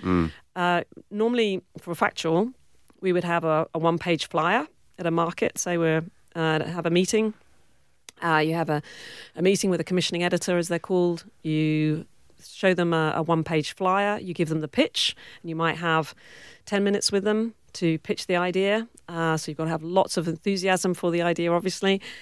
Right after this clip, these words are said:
Speaker 2: Uh, then if they're i-, keen on it, they might say, "Okay, show, show me some more. I want to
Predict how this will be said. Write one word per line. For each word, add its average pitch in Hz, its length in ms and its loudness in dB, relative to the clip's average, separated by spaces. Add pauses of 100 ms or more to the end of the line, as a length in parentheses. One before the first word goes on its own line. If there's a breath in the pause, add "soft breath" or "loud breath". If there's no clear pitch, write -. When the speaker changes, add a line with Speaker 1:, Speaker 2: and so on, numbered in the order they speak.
(220 loud breath)
Speaker 2:
Uh, 175 320 2
then 285 240 -2
if 269 80 -8
they're 233 340 2
i-, - 140 -4
keen 262 320 2
on 139 140 0
it, 196 280 0
they 190 140 2
might 190 220 0
say, 202 200 2
"Okay, 226 200 -2
show, 208 320 0
show - 180 0
me 202 100 2
some 190 160 -2
more. 143 320 2
I 151 40 2
want 165 180 2
to 165 180 -2